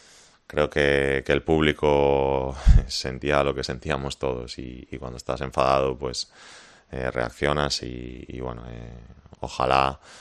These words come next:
se les pase para la siguiente porque los necesitamos. Es una parte muy importante de este club, pero, pero bueno, entendemos la, la situación, el partido, que fue, pues, una desgracia.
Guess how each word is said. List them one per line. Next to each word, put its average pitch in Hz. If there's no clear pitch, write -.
se -
les 69
pase 73
para 69
la 69
siguiente 73
porque 65
los 67
necesitamos. 71
Es -
una 67
parte 65
muy 65
importante 65
de 65
este 67
club, 80
pero, 60
pero 64
bueno, 60
entendemos 62
la, 62
la 65
situación, 64
el 62
partido, 64
que -
fue, 60
pues, -
una 60
desgracia. 62